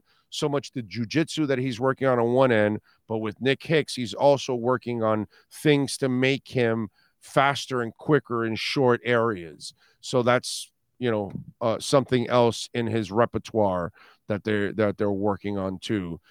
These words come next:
to kinda help him in, in that sense, to keep the plays alive and keep him alive a little bit more too.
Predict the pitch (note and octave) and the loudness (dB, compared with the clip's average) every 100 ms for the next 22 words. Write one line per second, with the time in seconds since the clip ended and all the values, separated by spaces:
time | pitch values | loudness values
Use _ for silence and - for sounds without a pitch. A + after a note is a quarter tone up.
0 | _ _ A2+ - A2+ G2 F2+ A#2 B2 G#2+ | _ _ -12 -2 -2 -2 0 2 2 0
1 | G2+ F#2+ - G#2 G2+ G#2 A2 G#2+ G#2+ - | -4 -4 -8 -6 -6 -4 -2 -2 -2 0
2 | A2+ F#2+ G2+ - B2 A#2 - A#2 A2 F#2+ | -2 -2 -8 -4 -2 -2 0 2 2 2
3 | A2 A#2 A#2+ G#2+ G#2 A#2+ - G2 A2+ E2+ | 4 6 4 2 -4 -6 -4 -2 -2 -6
4 | - _ - - G#2 F#2+ G2 F#2 F#2 F#2+ | -16 _ -20 -4 0 2 2 0 0 -2
5 | F2+ E2+ F2+ F2+ - E2+ | -4 -4 -2 -4 -2 -6